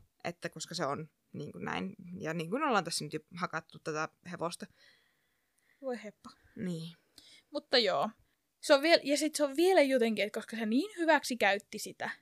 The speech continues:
Speaker 1: Niin, nimenomaan.
Speaker 2: että se on charmantti.
Speaker 1: Niin,
Speaker 2: Ja
Speaker 1: niin
Speaker 2: se on
Speaker 1: jos
Speaker 2: niinku
Speaker 1: siitä vie sen pointin, niin sit unohtuu se koko, niin kun, et m-, mitä tapahtui.
Speaker 2: Mm. Niinpä. Mut siis ihan järkyttävää, että kenelläkään on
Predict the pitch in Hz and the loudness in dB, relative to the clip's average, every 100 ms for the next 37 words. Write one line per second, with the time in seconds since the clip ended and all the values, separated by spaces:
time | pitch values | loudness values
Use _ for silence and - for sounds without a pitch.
0 | _ _ - 220 185 175 240 294 220 247 | _ _ -6 -2 -2 -4 -2 0 2 2
1 | 233 160 208 208 - 208 190 - - 196 | 2 2 4 4 6 4 0 -8 -6 -4
2 | 170 220 - 247 - 214 185 202 247 247 | -4 -6 -8 -14 -10 -6 -2 2 4 6
3 | 240 294 311 285 294 311 226 - 214 185 | 6 6 4 0 0 0 0 0 -2 -4
4 | 175 - _ _ 247 214 117 - 87 208 | -8 -12 _ _ 2 4 0 -4 -4 -4
5 | - _ _ _ - 208 202 190 - 240 | -6 _ _ _ -4 -2 0 -2 -2 -2
6 | - 240 214 - 180 175 185 - 196 180 | 0 0 0 -2 -6 -4 -4 -2 -2 0
7 | 160 - 180 165 165 165 165 - - 185 | 0 -2 -6 -8 -6 -6 -8 -10 -10 -8
8 | 180 180 180 196 185 175 202 - 139 - | -8 -8 -6 -4 -2 -2 -2 -2 -2 -4
9 | - - - 381 233 - 208 _ _ _ | -10 -14 -6 -2 -2 -4 -10 _ _ _
10 | _ 285 247 226 233 - _ _ _ _ | _ -6 -6 -6 -10 -12 _ _ _ _
11 | _ _ _ _ _ _ _ 277 285 - | _ _ _ _ _ _ _ -4 -2 0
12 | 302 302 277 - - 226 220 208 - 202 | 0 2 0 0 0 2 2 -2 -6 -4
13 | 196 185 - - 208 208 202 190 202 196 | 0 0 -2 -6 -8 -6 -2 -2 -2 -4
14 | 180 98 208 | -4 -2 -4